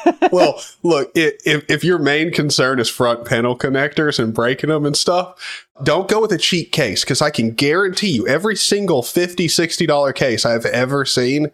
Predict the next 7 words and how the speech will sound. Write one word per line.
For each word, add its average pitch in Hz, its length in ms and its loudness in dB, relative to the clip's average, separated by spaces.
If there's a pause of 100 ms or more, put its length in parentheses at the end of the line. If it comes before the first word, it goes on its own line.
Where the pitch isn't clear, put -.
the 139 140 -2
front 151 280 -2
panel 156 240 0
connectors 151 580 -2
are 107 280 -2
cheap, 247 420 -2 (520)
short, 208 720 0